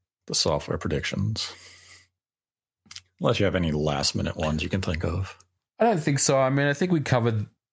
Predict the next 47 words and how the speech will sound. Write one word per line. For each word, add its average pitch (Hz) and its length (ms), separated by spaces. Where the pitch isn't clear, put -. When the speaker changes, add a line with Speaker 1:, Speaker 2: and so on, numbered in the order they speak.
Speaker 2:
most 110 420
of 107 80
them. 104 340
Um, 92 540
look, 135 220
some 180 200
of 165 60
these 135 220
are 101 60
safe 110 680
and 95 140
some 110 220
of 104 100
these 98 400
are 90 240
a 90 60
little 107 280
out 85 200
of 90 60
left 87 240
field. 92 400
But 87 220
I 90 40
mean, 101 240
look, 87 260
I, 95 260
I 180 40
think, 143 320
you 98 120
know, 78 240
we, 107 300
we 95 160
covered 78 400
the 80 80
majority 73 540
of 71 140
things 73 360
here. 71 340
Speaker 1:
So 123 140
Speaker 2:
Um, 76 120
I'm 123 100
sure 165 200
there'll 160 120
be 143 120
some 127 180
surprises, 78 640
though. 73 280